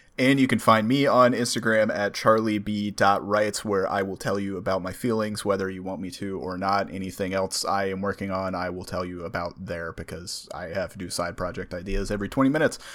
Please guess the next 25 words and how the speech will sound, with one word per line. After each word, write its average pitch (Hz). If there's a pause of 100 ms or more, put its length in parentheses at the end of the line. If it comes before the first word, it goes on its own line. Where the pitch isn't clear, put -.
(200)
So, 131
thank 117
you 113
again 117
for -
listening. 107 (360)
We 101
will 98
have 104
new 104
episodes 101
every 101
Thursday. 104
Be 101
sure 98
to 98
tune 104
in, 120
and 98
we 95
will 98
see -
you 113
next 120
time. 95